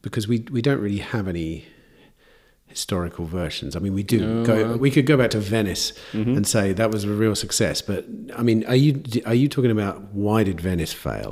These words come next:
Speaker 1: or why did the medieval city-states
Speaker 2: Mm.
Speaker 1: disappear, or why, you know, uh, you know, what, what are the big, I mean, what are the biggest vulnerabilities of free cities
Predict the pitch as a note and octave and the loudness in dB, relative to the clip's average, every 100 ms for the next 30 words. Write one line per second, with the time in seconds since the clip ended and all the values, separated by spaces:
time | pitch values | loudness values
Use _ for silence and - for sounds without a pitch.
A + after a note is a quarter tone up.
0 | A1+ B1 F#2 G2+ G#2+ G2 F#2 E2 E2+ E2 | -8 -8 -6 -4 -2 -2 -6 -8 -10 -10
1 | - D3 F#2 F2+ E2+ E2+ - F#2+ D#2 - | -10 -4 -2 0 -2 -2 -4 -4 -6 -4
2 | D2 B1+ - - - A2 A#2 G#2+ - E2 | -4 -4 -8 -14 -4 0 2 0 -2 -4
3 | C#2 A1 E2 E2 G2 F#2+ A#2 D2+ - - | -2 -4 -6 -6 -8 -8 -8 -10 -12 -18
4 | - - - _ - A2 - - A2 D2 | -18 -18 -20 _ -4 -4 -4 -4 -4 -4
5 | - - - _ - C3+ - E3+ D#3 A2+ | -10 -20 -20 _ 0 0 4 6 6 4
6 | F2 D#2+ - - B2 A#2 A2+ G2+ - - | 0 -4 -8 -2 4 4 2 -2 -8 -10
7 | - A2+ C3 A2+ G2+ E2+ E2+ - D3+ - | -10 -2 0 0 -2 -4 -6 -6 -8 -8
8 | - - - E2+ E2 D#2 C#2+ - D#2+ D2+ | -12 -12 -6 -4 -2 -4 -8 -10 -12 -12
9 | C#2+ - - - _ _ - E2+ - C2 | -14 -16 -20 -20 _ _ -12 -10 -10 -10
10 | A1+ - | -12 -16